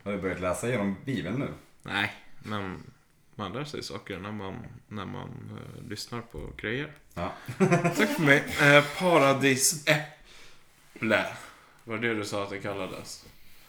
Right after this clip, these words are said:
Speaker 1: Potatisväxt från
Speaker 2: Sydamerika.
Speaker 1: Sydamerika som förr kallades parisäpple.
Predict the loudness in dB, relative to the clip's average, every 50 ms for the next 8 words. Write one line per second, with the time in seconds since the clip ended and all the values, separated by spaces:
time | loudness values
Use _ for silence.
0 | -20 -20 -20 -8 -2 -2 0 4 4 4 4 4 2 -2 -6 -6 -6 -4 -2 -2
1 | -2 -2 -2 -2 -2 0 0 0 -2 -2 -2 -2 -2 0 0 0 0 0 0 -2
2 | -2 -4 -2 -4 -4 -4 -6 -6 -4 -2 -2 -2 -2 -2 -2 -2 -2 -2 -4 -4
3 | -4 -4 -4 -6 -8 -10 -14 -16 -16 -16 -18 -18